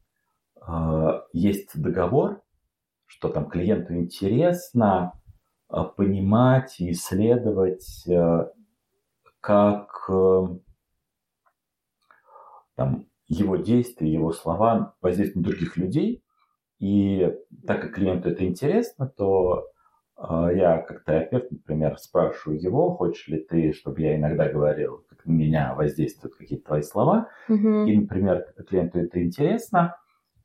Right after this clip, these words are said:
Speaker 1: а, я как терапевт, э, начинаю такое говорить, и э, вот как бы мы договорились, за-, законтрактировали с ним, что я могу это говорить ради его этого интереса.
Speaker 2: Мгм.
Speaker 1: А есть отдельный кейс,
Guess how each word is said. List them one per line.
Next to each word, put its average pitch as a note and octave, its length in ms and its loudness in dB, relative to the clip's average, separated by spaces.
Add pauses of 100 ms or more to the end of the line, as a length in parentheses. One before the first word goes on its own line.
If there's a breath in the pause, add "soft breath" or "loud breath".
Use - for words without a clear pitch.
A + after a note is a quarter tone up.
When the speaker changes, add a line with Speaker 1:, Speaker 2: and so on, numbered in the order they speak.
Speaker 1:
а, F2+ 360 2
я F2 320 2
как - 240 -16
терапевт, F2 520 -2 (160)
э, C#2+ 420 0 (220)
начинаю E2+ 360 0
такое D#2 300 -2
говорить, C#3 560 -2
и C3 400 4 (600 loud breath)
э, - 80 0 (480)
вот G#2 200 -8 (400)
как F#2+ 180 -2
бы G#2+ 80 0
мы D3 240 4
договорились, A2+ 1200 0 (360)
за-, F2 1080 0 (220 loud breath)
законтрактировали G#2 1080 0
с - 140 -6
ним, G3+ 180 2
что - 160 -8
я A2+ 100 4
могу A#2 280 4
это - 140 -4
говорить C3 280 2
ради A#2 280 0
его F#2+ 140 4
этого F2 240 2
интереса. - 640 -2 (600)
Speaker 2:
Мгм. A#3+ 240 2
Speaker 1:
А A#3+ 60 6
есть A#3 400 2
отдельный C3+ 480 0
кейс, - 560 -4